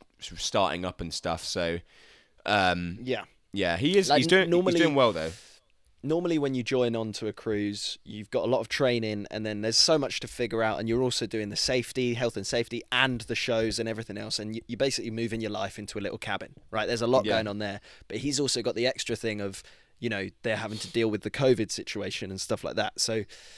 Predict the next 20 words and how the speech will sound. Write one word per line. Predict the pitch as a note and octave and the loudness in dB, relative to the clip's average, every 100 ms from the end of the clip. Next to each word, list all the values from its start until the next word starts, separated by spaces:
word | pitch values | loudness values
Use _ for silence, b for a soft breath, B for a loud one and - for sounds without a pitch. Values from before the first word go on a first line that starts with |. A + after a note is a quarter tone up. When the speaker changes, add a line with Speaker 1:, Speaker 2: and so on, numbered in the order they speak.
| B B | B B
Speaker 2:
he's | B2+ | 0
just | D#3 - | 2 4
been | C3+ A#2+ | 2 2
mad | B2+ A#2+ | 2 2
stressed, | - C3 A2+ A2+ - - | 2 2 2 2 0 -2
and | A2+ A#2 | -4 -2
he, | A2 B2+ | -4 -4
he | B2+ | 2
gave | D#3+ D3+ | 4 4
us | C#3+ | 4
an | B2 | 2
update, | A2+ - A2+ A2+ - | -2 0 2 0 0
but | A2+ | 0
it | G#2 G#2+ | 0 0
was | G#2+ | 0
more | B2 A#2 | 0 0
of | G#2+ | -2
a | |
personal | G#2+ B2+ G#2+ A2+ G2+ | -2 -2 -2 -4 -8
th-, | - | -8